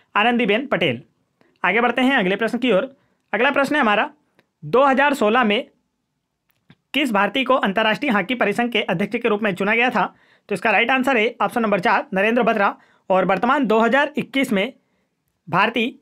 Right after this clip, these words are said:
हॉकी परिसंघ के अध्यक्ष नरेंद्र बत्रा ही हैं, इन्हें आपको याद रखना है। चलिए आगे चलते हैं अगले प्रश्न की ओर। अगला प्रश्न है हमारा, इस, इसरो के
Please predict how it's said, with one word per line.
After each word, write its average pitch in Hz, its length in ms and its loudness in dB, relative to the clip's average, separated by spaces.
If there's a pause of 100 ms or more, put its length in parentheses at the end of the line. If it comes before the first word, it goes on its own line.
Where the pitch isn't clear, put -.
(160)
हॉकी 220 320 0
परिसंघ 254 400 0
के 190 140 2
अध्यक्ष 220 420 0 (320)
नरेंद्र 240 360 0 (120)
बत्रा 190 280 0
ही 214 200 2
हैं, 196 160 0 (220)
इन्हें 208 180 0
आपको 254 300 0 (140)
याद 190 200 2
रखना 160 200 -2
है। 139 200 -6 (760)
चलिए 190 180 0
आगे 202 200 2
चलते 220 260 0
हैं 262 200 0 (340)
अगले 185 160 -2
प्रश्न 226 240 -2
की 226 140 0
ओर। - 220 -2 (600)
अगला 240 180 0
प्रश्न 277 240 0
है 285 60 4
हमारा, 214 300 2 (1080)
इस, 240 300 -2 (1080)
इसरो 262 280 2
के 185 180 0